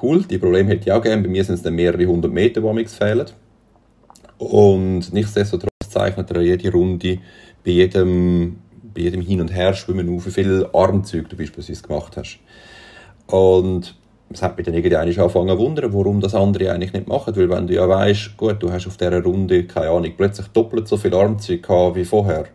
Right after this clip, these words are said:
ja, dann ist es ziemlich wahrscheinlich, dass du, dass einfach eine Wendung gefehlt hat. So. Ähm, das heisst, man kann das Zeug korrigieren, basierend auf diesen Daten.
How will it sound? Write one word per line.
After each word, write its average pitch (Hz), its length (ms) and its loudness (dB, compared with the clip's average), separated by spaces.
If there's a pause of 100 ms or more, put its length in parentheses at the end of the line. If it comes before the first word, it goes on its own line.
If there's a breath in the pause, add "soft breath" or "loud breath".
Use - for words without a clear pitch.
(380 soft breath)
ja, - 140 -6
dann 85 200 -4
ist 90 140 0
es - 180 -6
ziemlich 98 380 0 (160)
wahrscheinlich, 85 600 -2
dass 85 240 -4
du, 85 400 -2
dass 87 160 -8
einfach 85 220 -10
eine 82 100 -6
Wendung 90 300 -4
gefehlt - 380 -4
hat. - 200 -16 (180)
So. - 140 -10 (1000 loud breath)
Ähm, 82 760 2
das 95 180 -10
heisst, 80 300 0
man 82 100 -6
kann 98 400 0
das - 240 -8
Zeug - 220 -8
korrigieren, - 680 -6
basierend - 380 -6
auf - 100 -12
diesen 76 220 -8
Daten. - 400 -10